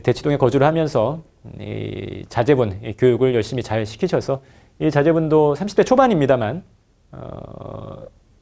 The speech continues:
꽤 그 나이에 비해서는 고소득을 올리는 그런 전문직에 종사를 하고 있는 그런 상태입니다. 그래서 증여, 어, 재산 가액 자체가 아주 크게 잡히지는 않을 것 같은데, 뭐, 세부적인 부분까지,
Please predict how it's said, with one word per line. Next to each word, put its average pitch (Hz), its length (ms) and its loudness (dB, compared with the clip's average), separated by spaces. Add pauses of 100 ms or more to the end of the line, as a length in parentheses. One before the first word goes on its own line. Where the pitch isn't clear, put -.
(140)
꽤 226 220 6
그 - 80 2
나이에 160 380 8
비해서는 139 500 2 (420)
고소득을 131 420 2
올리는 113 440 0
그런 120 160 -4
전문직에 113 400 -2
종사를 113 340 -4
하고 156 200 -2
있는 107 380 -6
그런 113 220 -6
상태입니다. 131 540 -6 (500)
그래서 - 180 -10 (500)
증여, 160 920 6 (520)
어, 123 420 2
재산 156 320 4
가액 143 280 4
자체가 127 480 0
아주 123 360 0
크게 196 320 2
잡히지는 131 440 -2
않을 113 160 -2
것 147 100 -2
같은데, 117 380 -6 (140)
뭐, 113 480 2 (280)
세부적인 165 460 2
부분까지, 123 640 0